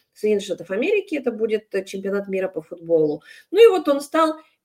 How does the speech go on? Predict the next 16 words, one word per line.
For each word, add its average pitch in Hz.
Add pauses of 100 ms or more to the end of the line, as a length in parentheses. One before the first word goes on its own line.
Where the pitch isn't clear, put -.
(200)
первым 294
лауреатом, 202 (360)
начатой 214
в 165
ноябре, 214
премии 247
мира 233
фифа, -
которую 220 (300)
присуждают 240
за 214
содействие 214 (100)
объединению 240
людей 262 (200)
в 185
мире 208